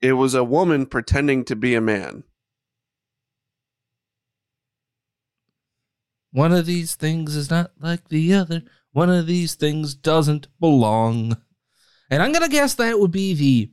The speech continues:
Speaker 2: pregnant man part of it, because that is, uh, <clears throat> wait for it, literally impossible.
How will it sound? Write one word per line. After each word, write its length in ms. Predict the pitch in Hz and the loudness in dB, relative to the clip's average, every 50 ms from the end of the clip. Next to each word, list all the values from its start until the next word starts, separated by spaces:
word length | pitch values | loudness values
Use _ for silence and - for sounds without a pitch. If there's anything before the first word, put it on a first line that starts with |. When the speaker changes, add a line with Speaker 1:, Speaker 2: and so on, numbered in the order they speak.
| _ _ _ | _ _ _
Speaker 2:
pregnant 340 | - 247 262 233 196 - | -2 0 2 0 0 0
man 480 | - 127 123 147 202 226 196 139 120 110 | 2 2 2 2 2 2 2 0 -2 -2
part 240 | - - 117 110 113 | -2 -2 -2 -2 -2
of 100 | 110 123 | -2 -2
it, 140 | 156 - - | -4 -4 -6
because 340 | 131 113 - 120 113 110 | -8 -4 -2 -2 -2 -2
that 200 | 110 131 180 240 | -2 -2 0 0
is, 240 | 240 208 165 143 123 135 | 2 2 2 0 0 0
uh, 260 | 127 123 117 117 117 - - | 0 0 0 0 -2 -6 -10
<clears throat> 160 | - 147 - | -10 -2 2
wait 460 | 139 143 120 104 98 104 110 139 190 - | 2 2 2 2 0 0 0 0 0 -2
for 260 | - 117 120 120 123 | -2 -2 0 0 0
it, 160 | 139 139 - - _ _ _ _ _ _ _ | -2 -4 -8 -16 _ _ _ _ _ _ _
literally 680 | 135 131 139 214 311 311 - - 294 311 285 285 269 | 0 2 4 4 4 2 0 0 0 2 2 2 4
impossible. 760 | 262 247 202 175 233 233 240 240 - 185 139 120 101 - - | 4 2 2 2 0 0 0 0 0 0 0 0 -2 -4 -8